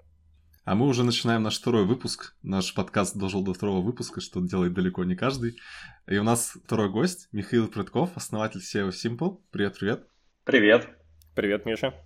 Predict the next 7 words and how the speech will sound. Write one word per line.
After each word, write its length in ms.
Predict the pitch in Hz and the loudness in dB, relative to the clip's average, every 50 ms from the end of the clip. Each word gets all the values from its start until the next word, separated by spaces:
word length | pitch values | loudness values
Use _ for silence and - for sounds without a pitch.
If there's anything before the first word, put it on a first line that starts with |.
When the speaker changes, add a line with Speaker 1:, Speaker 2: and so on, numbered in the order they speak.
| - - - - - - | -20 -20 -20 -20 -14 -6
Speaker 2:
Привет. 420 | - 120 113 95 95 98 98 - - - | 0 2 4 6 6 6 4 2 -8 4
Спасибо 400 | - 113 117 113 - 123 117 120 | 8 8 8 8 6 2 2 4
за 80 | 117 | 2
приглашение. 800 | 107 - 117 101 113 104 - - 101 95 95 98 104 104 - - _ _ _ _ _ _ | 4 2 4 6 6 6 6 6 0 0 2 2 0 0 -2 -10 _ _ _ _ _ _
Speaker 1:
Спасибо, 280 | - 92 - - 92 92 | -12 -10 -6 -6 -6 -6
что 120 | - - - | -4 -6 -6
пришел. 460 | - 170 - - 104 120 - - _ | -4 -4 -2 0 -2 -2 -4 -8 _